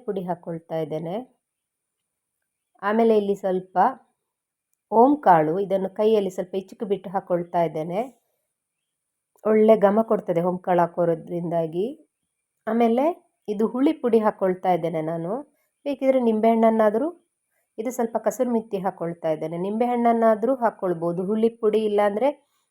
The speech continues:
ಆ, ಆಮ್ಚೂರ್ ಪೌಡ್ರ್, ನಾನು ಹಾಕ್ಕೊಂಡಿರೋದು ಆಮ್ಚೂರ್ ಪೌಡ್ರ್ ಆಯ್ತಾ. ಆಮೇಲೆ ಶುಂಠಿ ಮತ್ತೆ ಬೆಳ್ಳುಳ್ಳಿ ಪೇಸ್ಟನ್ನು ಹಾಕ್ಕೊಂಡಿದ್ದೇನೆ. ಸ್ವಲ್ಪ ಕೊತ್ತಂಬರಿ ಸೊಪ್ಪನ್ನು ಚೆನ್ನಾಗಿ ಕಟ್ ಮಾಡ್ಕೊಂಡು ಹಾಕ್ಕೊಂಡಿದ್ದೇನೆ. ಇದಕ್ಕೆ ಸಿ-, ಈಗ ಸ್ವಲ್ಪ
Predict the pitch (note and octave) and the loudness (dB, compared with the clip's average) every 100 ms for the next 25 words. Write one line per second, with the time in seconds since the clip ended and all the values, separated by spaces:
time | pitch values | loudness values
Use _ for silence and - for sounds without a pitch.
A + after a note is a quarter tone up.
0 | _ F#3+ G3 F#3+ A#3+ C4+ B3+ A#3 F#3 E3 | _ -8 2 6 6 2 -4 -2 2 2
1 | D#3 D#3+ F3 G3 G3+ G3+ F3+ F3 F3 E3+ | 0 -2 -2 -2 -6 -6 -4 -2 0 0
2 | G3+ G#3 A#3 F3 D#3+ F3 E3 D#3+ - D#3+ | -2 -8 -6 -2 -4 -4 -6 -6 -12 -14
3 | _ _ _ _ _ _ _ _ - G#3+ | _ _ _ _ _ _ _ _ -6 -2
4 | A3+ A#3 B3 - B3 A#3+ A#3 A3 C4 A3 | 2 2 -2 -6 -8 -6 -2 0 0 2
5 | G#3+ G#3 A3 A#3+ G#3 G3+ G3+ F3+ E3+ - | 2 2 0 0 0 0 -4 -4 -4 -6
6 | D#3+ D#3+ D#3+ E3 B3 - E4 D#4+ C#4+ A#3+ | -10 -8 -8 -6 -8 -6 -8 -6 -8 -8
7 | - G3+ F#3+ E3+ F3+ E3+ E3 C4+ E4 _ | -2 2 2 0 -6 -6 -4 -4 -6 _
8 | _ _ - C4 A3 G3 A3 G#3 G#3 G3 | _ _ -2 2 2 2 0 -4 -2 -2
9 | E3 D#3 G3 G#3+ - F3+ D#3+ D#3 D3 F#3 | -2 -4 -8 -10 -8 -4 -4 -4 -4 -4
10 | D4 D4 _ _ _ _ _ _ _ _ | -6 -10 _ _ _ _ _ _ _ _
11 | _ _ _ _ _ _ _ _ - D4 | _ _ _ _ _ _ _ _ -4 -4
12 | D4 C4+ A#3 G#3 G3+ - G3+ F#3+ G3 G#3+ | -2 -4 0 0 -2 -8 0 0 2 2
13 | G#3 G3 | 2 0